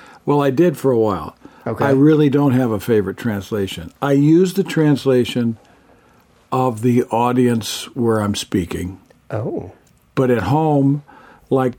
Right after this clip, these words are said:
Speaker 1: like, I have an N I V sitting here and an N R S V.
Speaker 2: Yeah.
Speaker 1: I don't have the new little one, but, um, 'cause there's a new updated edition of the N R S V. I, uh,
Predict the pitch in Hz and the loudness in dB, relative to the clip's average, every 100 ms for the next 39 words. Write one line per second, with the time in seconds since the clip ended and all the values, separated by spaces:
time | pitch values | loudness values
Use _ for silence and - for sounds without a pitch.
0 | _ - - - _ - 147 143 - 143 | _ -20 -20 -20 _ -8 -2 -2 0 -2
1 | 143 139 131 120 123 131 127 117 110 120 | 0 0 0 2 2 2 2 0 0 0
2 | - 135 110 110 120 120 104 110 123 113 | 0 -2 -2 -4 -4 -4 -4 -6 -8 -6
3 | 113 113 - 113 113 113 110 - _ - | -6 -6 -8 -6 -4 -4 -6 -12 _ -8
4 | 107 90 - 123 131 117 123 113 113 117 | -6 -6 -6 -2 0 2 0 2 2 2
5 | 117 110 104 135 123 120 98 98 101 _ | 2 0 -6 -4 -2 -2 -4 -8 -12 _
6 | _ _ _ - 131 127 - 123 113 101 | _ _ _ -4 -2 0 -2 0 0 -2
7 | 92 - - 110 117 113 113 123 120 110 | -6 -6 -4 0 0 0 2 4 2 0
8 | 123 113 104 104 117 - 95 92 104 104 | 0 2 0 0 -2 -2 -6 -4 -4 -2
9 | 98 98 92 107 101 98 - - - _ | -4 -6 -4 -2 -2 -4 -12 -20 -20 _
10 | _ - - 120 120 113 117 117 104 | _ -20 -8 -2 0 2 2 2 0